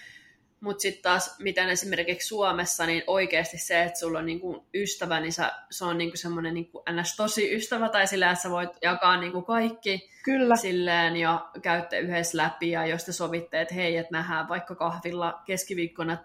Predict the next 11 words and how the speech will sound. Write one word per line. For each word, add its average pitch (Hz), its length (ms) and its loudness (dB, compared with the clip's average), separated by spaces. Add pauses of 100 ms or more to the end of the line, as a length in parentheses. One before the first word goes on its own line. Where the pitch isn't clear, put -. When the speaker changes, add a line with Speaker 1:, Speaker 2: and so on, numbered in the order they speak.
(120)
Speaker 1:
tähän 180 260 0
aikaan, 240 480 2
niin 185 80 0
sitten 185 280 -4
näette 226 300 0
keskiviikkona 165 680 0
siihen 170 300 0
sovittuun 170 540 -2
aikaan 170 420 2
siellä 175 220 0
kahvilassa. 233 720 0